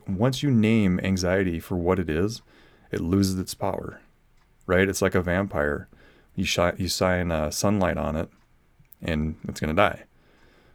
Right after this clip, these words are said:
Now, naming it anxiety is not gonna kill it, but it's gonna deflate it a little bit. And the more you do that, the more it deflates.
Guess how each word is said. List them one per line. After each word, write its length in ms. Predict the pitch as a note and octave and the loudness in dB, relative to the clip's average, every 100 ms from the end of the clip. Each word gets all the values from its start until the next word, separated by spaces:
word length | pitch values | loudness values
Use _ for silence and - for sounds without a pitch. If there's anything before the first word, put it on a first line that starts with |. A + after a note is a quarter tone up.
| - | -2
Now, 400 | F2+ D#2+ D2+ E2 _ _ _ - | 0 2 0 -4 _ _ _ -4
naming 540 | F2 F2 F2+ E2 D#2 | 0 2 4 2 2
it 160 | D2+ D2 - | -2 -4 -4
anxiety 520 | E2 D#2 D2+ F#2+ E2+ | -2 0 4 4 4
is 80 | D2+ | 0
not 120 | D#2 | -2
gonna 120 | - - | -4 -6
kill 300 | - G2 C#3 | 2 4 4
it, 120 | - - - _ - | 2 -12 -20 _ -4
but 200 | G2 F2 | 0 0
it's 120 | - | -2
gonna 200 | F#2+ E2+ | -2 -2
deflate 420 | D#2 - - E2 | -4 -8 -2 -2
it 100 | C#2+ | -2
a 60 | D#2+ | -4
little 240 | D2+ D2 | -2 -2
bit. 280 | D2 - - _ _ - - - | -4 -6 -8 _ _ -20 -20 -8
And 140 | F2+ | -4
the 60 | E2+ | 0
more 240 | F2 G#2 | 2 4
you 120 | G#2+ F2+ | 4 2
do 200 | G#2 C3 | 2 2
that, 340 | D#2+ D#2 - | 2 0 -2
the 100 | - | -4
more 280 | E2+ E2 E2 | -2 0 -2
it 100 | - | -2
deflates. 640 | - - - F#2 - - | -6 -8 -6 -6 -8 -14